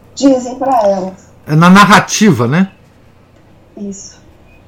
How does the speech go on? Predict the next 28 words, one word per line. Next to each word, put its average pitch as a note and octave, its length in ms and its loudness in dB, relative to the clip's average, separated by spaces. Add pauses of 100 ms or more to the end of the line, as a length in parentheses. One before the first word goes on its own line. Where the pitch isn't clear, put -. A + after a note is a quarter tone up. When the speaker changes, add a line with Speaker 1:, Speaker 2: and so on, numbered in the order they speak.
(960)
Speaker 2:
É, B2+ 100 -10
pois F3 260 0
é, D#3 340 -4
é C3+ 40 -4
porque D3 280 -6
nós G3+ 240 2
não, G3 400 0 (540)
nós F#3 220 -2
falhamos G3+ 600 -2
no F#3 120 -6
primeiro G3+ 540 -4
passo G3+ 480 -2
que - 80 -16
Santo D#3+ 220 -10
Tomás D3+ 320 -6
deu. G#2 260 -12 (880)
Ele D3+ 200 -4
viu G#3 480 -6 (220)
e E3 140 -6
acreditou. D#3+ 680 -8 (1600)
Nós F3+ 200 -6
não. C#3+ 220 -10 (2250)
Né? C3 240 -14
Nós D#3 300 -4
vemos G#3 380 -4
e G3 40 -2
não G3+ 180 -2
acreditamos. D3+ 580 -10